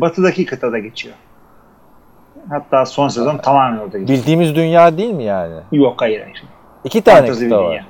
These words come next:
Speaker 2: İki tane mi kıta var? E, diğer kıtada
Speaker 1: Aslında
Speaker 2: başkaları mı var?
Speaker 1: kitaplarda üç kıta var ama bizim bildiğimiz bu şeyde, dizide iki kıta var.
Speaker 2: E, öteki kıtayı anlatmıyor yani.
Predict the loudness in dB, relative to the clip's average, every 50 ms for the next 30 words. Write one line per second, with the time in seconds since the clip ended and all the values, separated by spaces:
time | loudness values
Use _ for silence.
0 | -14 -14 -10 -6 -2 4 6 6 6 6 2 -4 -14 -14 -8 -6 -4 -4 -4 -6
1 | -2 4 6 8 8 8 8 6 2 4 4 6 6 6 6 6 4 4 6 6
2 | 6 6 4 4 2 2 2 0 -4 -6 -6 -8 -10 -12 -16 -12 -12 -10 -8 -6
3 | -4 -4 -4 -6 -6 -10 -10 -12 -18 _ _ _ _ _ -20 _ _ -14 -10 -8
4 | -8 -8 -6 -8 -6 -6 -6 -6 -6 -6 -6 -6 -6 -4 -4 -4 -6 -6 -8 -6
5 | -6 -4 -4 -4 -6 -2 0 2 2 2 0 -2 -2 -2 -2 -2 -6 -6 -6 -8
6 | -8 -8 -8 -8 -10 -14 -16 _ _ _ _ _ _ _ _ _ _ _ _ _
7 | _ _ _ _ -8 -8 -8 -6 -6 -4 -2 -2 0 0 -2 -2 0 -2 -2 -2
8 | -4 -4 0 2 4 4 4 4 4 2 0 -2 -2 -4 -8 -8 -6 -6 -6 -8
9 | -10